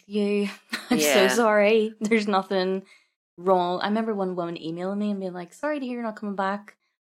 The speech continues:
Speaker 1: Is there anything I could have done differently?"
Speaker 2: Mm-hmm.
Speaker 1: I think she was in training, and I was just like, I didn't reply. I feel bad about it.
Speaker 2: Mm.
Speaker 1: I still think about it 'cause I'm like, "I just didn't like your whole thing. I'm so sorry."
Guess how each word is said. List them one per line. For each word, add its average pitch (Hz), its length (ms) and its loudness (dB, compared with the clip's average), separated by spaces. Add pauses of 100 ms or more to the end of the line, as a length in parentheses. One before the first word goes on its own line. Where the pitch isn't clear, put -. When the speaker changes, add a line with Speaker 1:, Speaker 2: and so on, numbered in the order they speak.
(240)
Speaker 1:
Is 208 80 -14
there 247 60 -2
anything 294 220 0
I 269 80 2
could 214 120 -2
have 214 80 0
done 190 160 2
differently?" 285 640 -4 (260)
Speaker 2:
Mm-hmm. 165 240 -8
Speaker 1:
I - 20 -6
think 208 120 -4
she 214 100 -8
was 196 100 -6
in 190 80 -2
training, 180 460 -4
and 185 100 -12
I 185 80 -12
was 180 140 -18
just - 240 -18
like, 185 200 -20 (240)
I 190 40 -16
didn't 185 220 -8
reply. 196 680 -20
I 208 60 -14
feel 208 140 -6
bad 170 180 0
about 185 180 -2
it. 196 100 -4
Speaker 2:
Mm. - 20 -16
Speaker 1:
I 160 40 -20
still - 240 -10
think 170 220 -14
about 170 160 -14
it - 160 -18 (440)
'cause 165 100 -10
I'm 165 140 -2
like, 165 360 -8 (240)
"I - 80 -20
just - 200 -20
didn't - 360 -14
like 190 360 -20
your 208 200 -2
whole 208 300 -2
thing. 415 460 -4 (280)
I'm - 80 -20
so - 220 -10
sorry." 330 500 -10